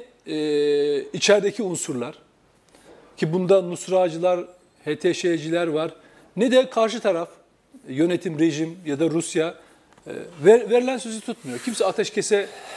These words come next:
uymuyor. Türkiye burada kurban, e, durumuna düşüyor. Ha, bunu daha güçlendirmek için askeri varlığını arttırmaya çalışıyorsunuz. Bu bir çare mi?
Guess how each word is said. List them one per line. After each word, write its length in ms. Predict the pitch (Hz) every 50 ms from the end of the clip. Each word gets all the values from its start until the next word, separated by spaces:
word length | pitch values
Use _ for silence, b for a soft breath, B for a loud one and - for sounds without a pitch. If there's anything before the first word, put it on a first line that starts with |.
| - -
uymuyor. 320 | 208 233 202 165 190 233
Türkiye 440 | 226 233 - 240 - - 226 208 175
burada 320 | 185 185 185 180 226 226 226 226 -
kurban, 480 | - 202 185 175 175 190 196 180 127 107 - - _ _ _ _ _ _ _ _ _ _ _ _ _ _ _ -
e, 260 | 113 113 113 120 113
durumuna 380 | 139 135 131 123 120 117 110
düşüyor. 340 | 104 110 - - 120 107 98 - B B B B B B
Ha, 180 | - 185 165
bunu 300 | 214 269 285 285 262 - B B B B B B _
daha 180 | - 208 247 269
güçlendirmek 640 | 226 233 202 - - 254 247 233 247 240 254 240 -
için 280 | - - 277 254 240 - - _ -
askeri 460 | 196 190 190 - - 254 247 254 220
varlığını 320 | 233 233 233 233 240 240
arttırmaya 420 | 233 - - - 233 240 247 240 -
çalışıyorsunuz. 720 | - 220 196 185 - - 190 165 - - 247 247 - - b b b b b b b b _ 185
Bu 120 | 233 262
bir 60 | 254
çare 360 | - - 226 226 240 247 254
mi? 240 | 226 202 208 247 254